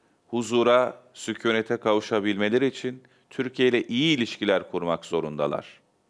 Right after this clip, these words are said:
Çünkü, e, ülkelerinde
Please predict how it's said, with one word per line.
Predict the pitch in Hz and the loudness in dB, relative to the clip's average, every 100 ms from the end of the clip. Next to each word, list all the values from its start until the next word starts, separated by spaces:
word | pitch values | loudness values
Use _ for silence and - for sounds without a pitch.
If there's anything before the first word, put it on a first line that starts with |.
| _ _ _ | _ _ _
Çünkü, | - 107 - 117 110 - _ _ _ _ _ 85 | -12 -8 -2 0 0 -6 _ _ _ _ _ 0
e, | 82 80 78 - - - _ _ _ _ - | 0 2 -2 -4 -8 -14 _ _ _ _ -4
ülkelerinde | 113 107 120 117 117 113 113 117 113 | -2 0 2 4 2 2 2 4 2